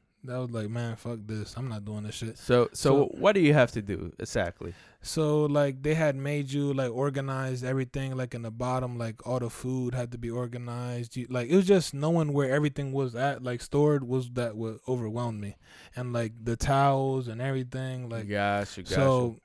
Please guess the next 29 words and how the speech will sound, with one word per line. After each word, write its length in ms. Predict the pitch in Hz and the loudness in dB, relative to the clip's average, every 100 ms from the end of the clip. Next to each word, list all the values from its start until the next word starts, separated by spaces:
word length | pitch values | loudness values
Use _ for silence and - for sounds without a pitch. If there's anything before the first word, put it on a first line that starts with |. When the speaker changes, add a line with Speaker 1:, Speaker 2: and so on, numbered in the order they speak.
| _ | _
Speaker 1:
I 140 | - 143 | 0 2
literally 480 | 139 156 143 143 131 | 6 6 6 4 2
left 440 | 117 131 143 - | 2 2 2 0
that 200 | 131 123 | -2 0
same 320 | - 143 135 | -2 -2 -2
day, 280 | 123 135 135 | 0 2 2
like, 300 | 123 123 120 | 0 -2 -2
during 380 | 127 131 127 117 | -4 -2 -2 -2
the, 80 | 113 | -4
like, 340 | 110 110 110 | -4 -6 -6
lunch 260 | 110 139 139 | -4 -4 -4
break, 300 | 135 139 135 | 0 0 0
and 80 | 123 | -4
I 60 | 120 | -2
never 240 | 120 117 | -2 -4
came 240 | - 113 | -4 -6
back. 220 | 113 117 - _ _ | -4 -6 -8 _ _
That 140 | - 151 | 2 4
was 100 | 147 | 4
my 160 | 131 | 0
first 400 | 113 - 139 127 - | -4 0 0 0 -2
job. 300 | 127 113 104 | -4 -4 -6
But 240 | - 123 123 | 0 2 4
my 160 | 131 | 2
Speaker 2:
<laughs> 140 | 123 - | -2 2
Speaker 1:
true, 220 | 175 190 | 4 4
true 280 | - 185 180 | 2 2 2
first 340 | - 185 165 | 2 0 0
job 380 | 160 175 185 | 0 0 0